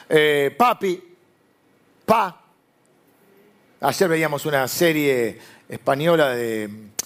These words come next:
del norte de España, de los vascos, y le decía al padre, "Aita". Bueno, en algunos lados del, de, de, de Argentina le dicen el tata, ¿no? De ahí viene el tata Dios. Es como los abuelos. Acá tenemos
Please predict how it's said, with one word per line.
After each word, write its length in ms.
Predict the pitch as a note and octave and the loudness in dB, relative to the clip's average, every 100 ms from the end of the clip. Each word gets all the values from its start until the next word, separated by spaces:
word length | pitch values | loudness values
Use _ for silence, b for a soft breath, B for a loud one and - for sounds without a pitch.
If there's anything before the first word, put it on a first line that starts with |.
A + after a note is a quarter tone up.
| B B _ _ | B B _ _
del 380 | A2 A2+ A2+ B2+ | -18 -6 -2 2
norte 320 | E3+ D3+ C#3 | 2 0 -6
de 60 | A#2+ | -4
España, 360 | E3+ D3+ C3+ | -2 -2 -6
de 60 | A#2+ | -6
los 260 | A2+ - | -8 -8
vascos, 560 | - E3+ - F#3 F#3+ - _ b b b b - | -2 -2 -2 -10 -10 -14 _ b b b b -8
y 80 | |
le 80 | C3 C3+ | 0 0
decía 260 | B2 E3 | 4 2
al 80 | D3 | 2
padre, 360 | F3+ F3 E3 D#3+ | 2 2 0 0
"Aita". 540 | D3+ G#3 - C3 - _ _ _ _ _ _ _ _ _ _ _ b b b b | 0 0 0 -4 -4 _ _ _ _ _ _ _ _ _ _ _ b b b b
Bueno, 160 | E3+ G3 | 2 2
en 80 | E3 | 4
algunos 240 | F3 G#3+ | 2 2
lados 240 | A3+ G#3+ | 4 4
del, 240 | F3 D#3 D3 | 4 2 0
de, 220 | C3 B2+ | 0 0
de, 260 | B2 B2+ A#2+ | 0 0 2
de 120 | B2+ | 0
Argentina 440 | A#2+ C#3 B2+ A3+ | 0 -4 -2 0
le 100 | D#3+ | 2
dicen 180 | C#3 C#3 | 2 0
el 160 | B2+ A#2+ | -2 0
tata, 420 | A#3+ A3 A#2+ - _ _ _ _ _ _ - | 0 0 -6 -12 _ _ _ _ _ _ -6
¿no? 180 | F3 G#3 | -2 2
De 60 | |
ahí 60 | D3 | 2
viene 140 | D#3+ | 2
el 200 | C#3 A#2+ - | 0 -4 -2
tata 260 | F#3+ - D#3 | -2 0 0
Dios. 240 | A3+ F3 - - _ _ _ _ _ _ _ _ _ _ _ _ _ _ _ _ _ _ _ _ _ _ _ _ _ _ - | 2 0 -4 -20 _ _ _ _ _ _ _ _ _ _ _ _ _ _ _ _ _ _ _ _ _ _ _ _ _ _ -16
Es 80 | B2+ | -6
como 180 | D#3 C#3+ | 0 2
los 180 | C#3 | 2
abuelos. 460 | D3 G3 F#3 C3 G#2 | 4 4 2 -2 -8
Acá 120 | G2 | -8
tenemos 440 | D3 C#3+ C3 C3 | -8 -8 -8 -8